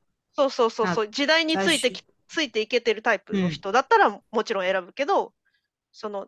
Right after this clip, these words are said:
Speaker 1: な-、何も進化がなさそうな感じの、の年齢が高い人はあんま選ばないかなっていう。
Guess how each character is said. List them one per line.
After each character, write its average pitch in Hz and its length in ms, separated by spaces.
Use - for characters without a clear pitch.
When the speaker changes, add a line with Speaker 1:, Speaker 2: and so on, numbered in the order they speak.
Speaker 1:
な-、 240 220
何 285 240
も 311 180
進 320 240
化 233 140
が 220 80
な 214 140
さ 247 120
そ 254 180
う 233 40
な 214 100
感 226 220
じ 240 100
の、 262 120
の 359 260
年 233 140
齢 233 160
が 226 100
高 262 220
い 294 40
人 359 140
は 269 240
あ - 20
ん 220 60
ま 196 80
選 196 180
ば 190 120
な 175 140
い 175 80
か 170 140
な 175 120
っ 180 80
て 175 100
い 160 60
う。 208 60